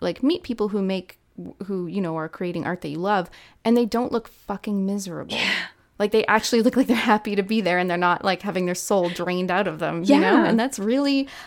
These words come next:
Speaker 1: uh, refreshing. It's really nice. <laughs> I'm really glad.
Speaker 2: So many of them, they'll say, like, "This is my favorite con. Like, this is the one I try to go
Speaker 1: Mm-hmm.
Speaker 2: to," you know? So it's like, "Oh, that's so great. I'm glad we all want to be here." <laughs>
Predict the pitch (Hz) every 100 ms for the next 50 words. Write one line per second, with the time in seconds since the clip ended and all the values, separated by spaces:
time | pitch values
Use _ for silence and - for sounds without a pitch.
0 | - 240 247 - 240 - 262 - 156 165
1 | 214 247 240 277 233 233 185 - - 240
2 | 233 254 269 214 226 254 262 269 311 233
3 | 202 202 190 247 240 175 - 190 - 175
4 | 175 170 170 165 165 185 170 147 151 160
5 | 185 175 196 190 175 170 160 156 160 156
6 | 156 165 175 147 120 - - 160 143 156
7 | 170 - 202 - 302 349 - 403 381 370
8 | 440 415 - 320 302 349 330 339 349 392
9 | 285 311 - 311 247 330 339 285 254 233
10 | 269